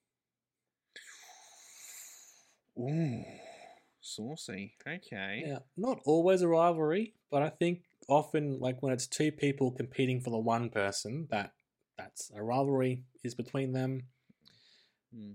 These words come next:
Speaker 2: The, the one that comes to mind, obviously, is Twilight. You've got the Team Edward and Team Jacob. Where do you fall in that, that fight, Dylan?
Speaker 1: Couldn't give a fuck.
Speaker 2: <laughs> Okay.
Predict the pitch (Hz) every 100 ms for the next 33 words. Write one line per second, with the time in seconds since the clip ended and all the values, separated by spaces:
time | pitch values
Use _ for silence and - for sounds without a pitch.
0 | 104 135 131 147 175 156 127 - 127 120
1 | 117 117 120 117 113 113 - 107 101 -
2 | 139 143 139 135 139 117 117 110 - 113
3 | - 127 127 120 117 113 - 120 113 131
4 | 135 139 135 127 - 151 139 139 135 135
5 | 123 120 113 - _ _ 127 - 123 113
6 | - 117 165 175 _ _ _ _ _ _
7 | _ _ _ _ - 147 143 135 - 151
8 | 131 - - _ - - - _ _ _
9 | _ _ _ _ _ _ - - - -